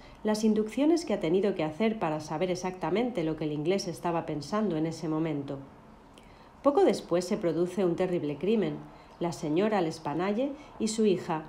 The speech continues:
aparecen asesinadas en extrañas circunstancias. La madre está en la terraza, totalmente magullada, y con el cuello rajado de oreja a oreja. La hija aparece muerta e incrustada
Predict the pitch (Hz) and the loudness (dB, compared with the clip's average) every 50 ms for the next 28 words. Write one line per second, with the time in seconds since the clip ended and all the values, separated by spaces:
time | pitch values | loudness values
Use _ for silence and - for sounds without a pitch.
0 | - - - - - 247 240 - 285 214 196 196 - 233 214 190 - 190 165 - | -14 -20 -12 -2 -2 0 4 4 4 4 4 0 0 0 0 0 0 -2 -6 -6
1 | - 160 147 160 170 175 180 190 190 - - - 185 170 151 147 - - - 165 | -4 -4 -2 0 0 2 2 0 -2 -2 -6 -4 -2 -2 -2 -2 -6 -8 -6 -2
2 | 160 160 156 147 147 - 151 143 - 156 151 147 - - 202 208 202 202 - 151 | 0 0 0 -2 -2 -6 -8 -6 -4 -6 -6 -4 -2 0 0 0 0 -2 -4 -4
3 | 143 147 - - - - - - - - - - - - 165 147 156 156 160 165 | -6 -6 -12 -16 -20 -20 -20 -20 -20 -20 -20 -12 -4 -2 0 2 2 2 2 2
4 | 185 220 247 220 - 170 - - - 165 170 196 202 196 165 156 165 202 262 269 | 2 0 0 -2 -6 -10 -8 -6 -4 0 0 0 0 0 -2 0 2 0 0 0
5 | - 196 151 139 - - 156 156 175 165 165 170 185 202 190 180 165 165 160 151 | -2 -4 -4 -4 -4 -6 -4 -2 0 0 2 2 2 2 0 0 -2 -2 -2 -2
6 | 147 147 147 185 214 233 185 170 - - - - - - - - - - - 214 | -4 -2 0 0 0 0 0 -4 -10 -12 -16 -20 -20 -20 -20 -20 -10 -4 -4 0
7 | 220 214 208 202 196 - - 285 311 302 269 208 170 170 170 - - 214 233 226 | 2 4 4 4 2 2 2 2 2 4 2 2 2 0 -2 -2 0 0 2 2
8 | 240 226 160 165 156 156 175 175 175 - 175 160 156 147 143 139 - - 139 135 | 2 0 0 0 2 2 2 0 0 -2 -2 -2 -2 -2 -4 -6 -8 -10 -12 -12
9 | 135 - - - - - - - - - - - 180 165 165 170 170 - - 208 | -12 -16 -18 -20 -20 -20 -20 -20 -20 -14 -4 0 2 2 2 2 0 -2 -2 -4
10 | 233 - - - - - 196 185 175 160 170 175 - 190 185 156 165 190 208 220 | -4 -4 -6 -10 -4 -4 -2 0 2 0 0 -2 -2 -2 0 2 2 2 2 2
11 | 220 233 220 214 214 208 226 240 240 - - 190 170 165 156 160 160 | 2 2 2 2 2 2 2 0 -2 -4 -2 0 0 2 0 0 -2